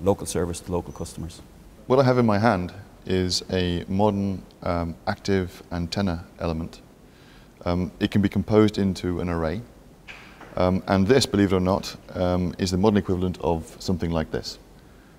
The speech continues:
Speaker 2: Um, there's a, a good number of years in between the two. Um, the difference is that, uh, while this antenna had passive components,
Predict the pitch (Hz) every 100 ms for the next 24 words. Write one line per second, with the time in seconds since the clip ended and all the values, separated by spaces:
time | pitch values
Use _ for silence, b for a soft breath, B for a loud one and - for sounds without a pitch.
0 | B - - 85 85 82 78 - - -
1 | - - - - - 90 80 78 80 80
2 | - 90 113 110 95 95 95 90 82 -
3 | 131 98 - 110 196 - B B B B
4 | B B 92 92 101 131 160 139 120 120
5 | 120 117 - - 101 - - - 98 95
6 | 107 104 110 123 113 101 107 98 95 95
7 | 92 87 - 117 117 101 87 80 80 82
8 | -